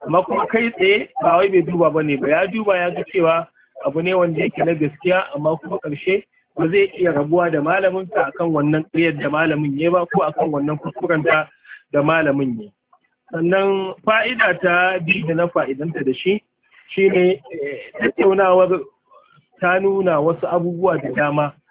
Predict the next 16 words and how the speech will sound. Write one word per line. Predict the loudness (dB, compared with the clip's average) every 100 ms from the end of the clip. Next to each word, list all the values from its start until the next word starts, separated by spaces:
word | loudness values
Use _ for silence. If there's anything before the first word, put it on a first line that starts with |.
| _ _ _
waɗanda | -6 -6 -4 -4 0 0 0 -6 _
suke | -6 -4 -2 2
nuni | 2 2
da | -2 -4 0
cewa | 2 2
duk | 0 -4
wanda | -2 2
zai | 2
yi | 2
tattaunawa | 0 -6 -4 0 2 2 0
akwai | -2 -6
buƙatar | -4 -4 -4
ya | -6
zama | -6 -8
cikin | -10 -18 -10 -10
shiri. | -8 -10